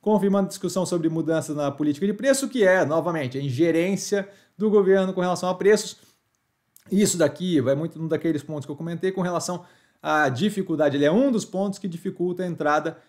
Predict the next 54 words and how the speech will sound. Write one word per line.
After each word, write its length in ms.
em 100
operações, 440
por 220
exemplo, 260
de 80
usinagem, 500
certo? 300
De, 160
de 760
sucrocoleira. 680
Por 140
quê? 80
Porque 120
eu 60
começo 380
a 40
ver 160
aqui 220
que 100
a 220
competitividade 760
ou 60
não 120
do 80
etanol 380
não 100
vai 160
depender 680
da 140
competitividade 680
ou 60
não 120
do 60
etanol. 240
Vai 100
depender 440
da 80
competitividade 420
do 60
etanol, 340
mais 640
o 80
fator 360
governo 480
ali 220
com 300
alteração 540
de, 180
de 320
política 320
de 60
preço 200
de 80
diesel 480